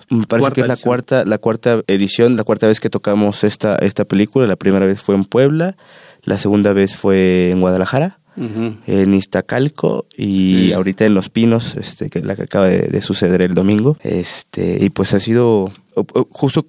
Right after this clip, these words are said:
Speaker 1: ha sido un proyecto que también emergió más o menos a la par de Kumantuk y pues nos hemos visto crecer y apoyarnos en, en cada que hay alguna función o que hay, ah, posibilidades de presentar el proyecto, porque además la película de El Tren Fantasma es una película,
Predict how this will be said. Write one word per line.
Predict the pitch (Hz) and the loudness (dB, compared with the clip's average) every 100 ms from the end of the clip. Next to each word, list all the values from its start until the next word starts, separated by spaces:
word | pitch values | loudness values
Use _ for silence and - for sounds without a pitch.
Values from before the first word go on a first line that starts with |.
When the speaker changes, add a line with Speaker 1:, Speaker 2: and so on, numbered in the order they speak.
| - | -4
Speaker 1:
ha | 123 | 0
sido | 139 | 0
un | 147 | 0
proyecto | - 120 - 135 | 0 0 0 -4
que | 131 | 0
también | 107 107 | 2 2
emergió | 120 123 101 117 113 | 2 2 0 2 2
más | 110 113 | 2 -2
o | 117 | 0
menos | 117 120 120 - - - - - | 0 0 -2 -12 -20 -20 -14 -4
a | |
la | 107 104 | -2 -2
par | 104 107 | -2 0
de | 113 110 | -2 -2
Kumantuk | 113 104 95 - 139 - - | 0 0 0 0 -2 -2 -8
y | - | -2
pues | 113 107 | -2 0
nos | 110 107 | 0 0
hemos | 117 110 | 0 0
visto | 113 113 | 0 0
crecer | 110 95 - 127 | -2 0 2 2
y | 143 104 | 2 0
apoyarnos | 98 90 92 104 107 - | 0 0 0 0 -2 -2
en, | 98 85 - _ | -6 -8 -12 _
en | - | -4
cada | 98 110 113 | 0 0 0
que | 110 | 0
hay | 101 107 110 107 101 98 | 2 2 2 2 2 2
alguna | 101 92 104 | 0 0 0
función | 107 98 104 131 131 | 0 -2 0 2 2
o | 107 | 0
que | - | 0
hay, | 101 98 98 95 - - _ - | 2 2 2 0 -6 -20 _ -4
ah, | 98 95 92 | -2 0 -2
posibilidades | 101 - 98 98 104 107 | -4 -2 0 2 2 0
de | 107 | -4
presentar | 95 101 95 101 | -4 -2 -2 -2
el | 104 | -2
proyecto, | - 98 - | 0 -2 -4
porque | - - | -8 0
además | 95 95 101 | 0 2 0
la | 107 | -4
película | - 98 92 104 104 | -2 -4 -2 -2 0
de | 90 87 85 | 0 -2 -4
El | 85 | -2
Tren | 98 95 | -2 -2
Fantasma | 107 101 98 98 | -2 -4 -2 -2
es | 98 | 0
una | 101 | 0
película, | - 92 - 98 95 87 | 0 -2 -2 0 0 -2